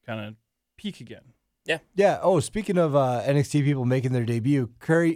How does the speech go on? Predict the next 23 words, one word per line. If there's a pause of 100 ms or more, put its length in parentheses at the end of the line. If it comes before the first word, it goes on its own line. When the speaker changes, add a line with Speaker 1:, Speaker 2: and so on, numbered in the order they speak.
Speaker 3:
uh,
Crazy
Mary
Dobson
made
her
in-ring
debut
at
a
N
X
T
house
Speaker 2:
Oh,
Speaker 3:
show.
Speaker 2:
did
she?
Speaker 1:
What'd
they
call
her? (840)
Speaker 3:
I